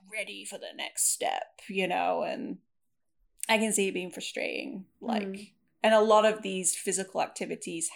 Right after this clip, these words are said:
Speaker 1: have that because I, maybe it's a money-making thing, maybe it's more of a se-, like, exclusive club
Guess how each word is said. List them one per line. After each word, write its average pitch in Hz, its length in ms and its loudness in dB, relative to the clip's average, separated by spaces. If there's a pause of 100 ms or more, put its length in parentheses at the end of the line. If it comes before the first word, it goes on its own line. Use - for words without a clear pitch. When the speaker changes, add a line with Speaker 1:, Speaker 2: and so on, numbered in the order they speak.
Speaker 1:
have 160 260 -2
that 202 320 0 (880)
because 175 500 -2 (100)
I, 190 160 -8
maybe 180 240 -6
it's 175 120 -4
a - 80 -6
money-making 277 760 -2
thing, 262 600 -8
maybe 190 280 -4
it's - 260 -4
more 180 300 -4
of 185 120 -10
a - 400 -4 (920)
se-, - 420 0
like, - 260 -4 (200)
exclusive 196 720 0
club 196 480 -4